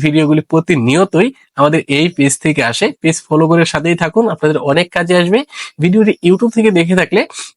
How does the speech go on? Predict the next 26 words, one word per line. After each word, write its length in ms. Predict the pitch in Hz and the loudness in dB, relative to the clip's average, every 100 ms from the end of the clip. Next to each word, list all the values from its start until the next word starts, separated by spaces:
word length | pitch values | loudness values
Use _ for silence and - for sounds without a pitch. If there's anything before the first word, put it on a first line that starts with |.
| _ | _
চ্যানেলটাকে 420 | 185 190 220 226 220 - | 0 2 2 0 -2 -2
সাবস্ক্রাইব 380 | 165 - 220 214 | -4 0 -2 2
করে 140 | 208 202 | 2 4
রাখুন, 200 | 185 269 277 156 | 2 0 -2 -2
আপনাদের 280 | 160 196 202 - 160 | -2 2 0 0 0
অনেক 160 | 208 220 | 0 2
অনেক 160 | 185 233 - - _ 185 | 0 0 -6 -20 _ -2
কাজে 220 | 170 156 117 | 2 0 0
আসবে। 180 | 110 110 - | -4 -8 -2
চলুন 220 | 185 196 285 - - | 2 2 0 -6 -4
কথা 180 | 160 214 | -2 0
না 60 | 208 165 | 2 2
বাড়িয়ে 200 | 165 294 - - - - | 2 -2 -6 -20 -8 -6
সরাসরি 480 | - 190 220 170 220 - _ 143 | -2 0 0 0 0 -2 _ 0
মূল 180 | 131 175 214 170 | 2 4 2 2
ভিডিওতে 420 | 190 196 185 220 - _ _ - | 2 2 2 2 -2 _ _ 0
চলে 180 | 190 120 110 | 2 2 -2
আসি। 160 | - - 190 | -8 -2 0
Welcome 340 | 226 240 202 | 2 2 2
back। 160 | 127 107 _ _ - | -2 -6 _ _ -12
সরাসরি 440 | - 185 240 226 220 | -2 -2 0 0 0
আপনার 180 | 220 202 | 0 -2
ফোন 140 | - 240 - | 2 2 0
থেকে 180 | 180 294 - | 0 -2 -2
Facebook-এর 420 | 180 190 214 220 | -2 0 0 0
যে 60 | 208 | -2